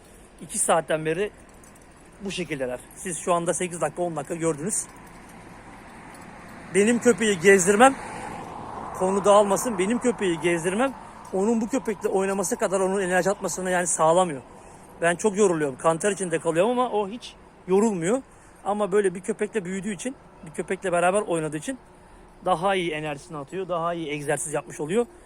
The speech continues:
Ee, kalça çıkıklığı da, basarlarda bozukluk da olmuyor. Ha, sen diyorsun ki "Ben köpeği çok gezdirdim, iki saat yürüttüm." falan filan.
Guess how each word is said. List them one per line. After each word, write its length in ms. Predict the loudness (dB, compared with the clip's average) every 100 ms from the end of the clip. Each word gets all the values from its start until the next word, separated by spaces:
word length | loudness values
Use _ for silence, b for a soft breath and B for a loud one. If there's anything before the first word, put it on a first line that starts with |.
| B B -6
Ee, 240 | -2 -2 0
kalça 300 | -2 -2 -6
çıkıklığı 460 | -10 -18 -10 -6
da, 160 | -6 -2
basarlarda 640 | -2 0 -2 -2 -2 -2
bozukluk 380 | -4 -8 -12 -4
da 40 |
olmuyor. 380 | 4 4 4 -4 -10 B B B
Ha, 80 | -2
sen 200 | 0 2
diyorsun 240 | 0 -2
ki 140 | -6 -4
"Ben 100 | -2
köpeği 300 | -2 -4 -4
çok 200 | -4 -2
gezdirdim, 360 | -2 -2 -8
iki 160 | -10 -8
saat 220 | -2 -2
yürüttüm." 480 | -2 -2 -4 -2 -6
falan 320 | -2 0 0
filan. 280 | 0 -2 -2